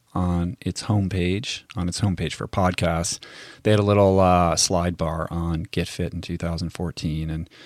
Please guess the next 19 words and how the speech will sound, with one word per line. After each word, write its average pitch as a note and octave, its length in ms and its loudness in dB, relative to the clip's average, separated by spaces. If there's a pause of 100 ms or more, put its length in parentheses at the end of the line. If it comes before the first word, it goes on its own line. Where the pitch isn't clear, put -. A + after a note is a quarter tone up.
(540)
put G#2 140 2
us F#2+ 180 0
up F2+ 220 0
there F#2 460 2
alongside F2 760 -2
some F2+ 180 -4
other E2+ 220 -2
really E2+ 300 -4
great E2 340 -6
health F2+ 240 -6
and E2 260 -6
fitness F2 440 -4
podcasts, E2 840 -4
and D#2+ 360 -6
that F2 120 -6
was - 100 -10
quite F2 280 -2
an D#2+ 180 -4
honor. E2 420 -6